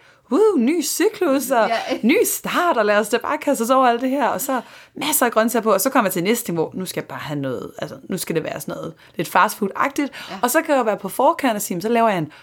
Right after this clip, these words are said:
Speaker 1: blomkålspizza, for eksempel, i stedet
Speaker 2: Ja.
Speaker 1: for en almindelig pizza, så sna-, smager den næsten, næsten
Speaker 2: Ja.
Speaker 1: sådan." Eller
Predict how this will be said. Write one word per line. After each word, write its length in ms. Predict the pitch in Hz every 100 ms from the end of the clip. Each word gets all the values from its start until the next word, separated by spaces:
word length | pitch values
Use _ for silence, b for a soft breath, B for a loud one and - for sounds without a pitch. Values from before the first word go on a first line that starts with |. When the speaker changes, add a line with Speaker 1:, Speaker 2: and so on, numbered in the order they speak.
| B
Speaker 1:
blomkålspizza, 800 | - - 233 - 208 - 175 147
for 60 | 165
eksempel, 240 | 156 180
i 20 | 175
stedet 220 | 165 170
Speaker 2:
Ja. 60 |
Speaker 1:
for 60 | 202
en 100 | 190
almindelig 260 | 202 247 196
pizza, 220 | 170 208
så 100 | 202
sna-, 300 | 220 226 233
smager 280 | - 262 262
den 160 | 202 185
næsten, 520 | 269 349 - 226 226
næsten 360 | 160 156 - 175 - -
Speaker 2:
Ja. 140 | -
Speaker 1:
sådan." 380 | 294 240 214 202 -
Eller 340 | 180 180 165